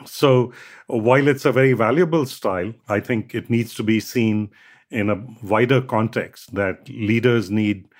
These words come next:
more than one way and the ability to discern what's appropriate when.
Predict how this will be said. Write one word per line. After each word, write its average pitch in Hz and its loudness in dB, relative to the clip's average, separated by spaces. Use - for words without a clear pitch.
more 117 2
than 123 2
one 107 0
way 98 -2
and 95 -4
the 101 0
ability 104 0
to - -10
discern 92 -6
what's 98 -2
appropriate 90 -8
when. 92 -8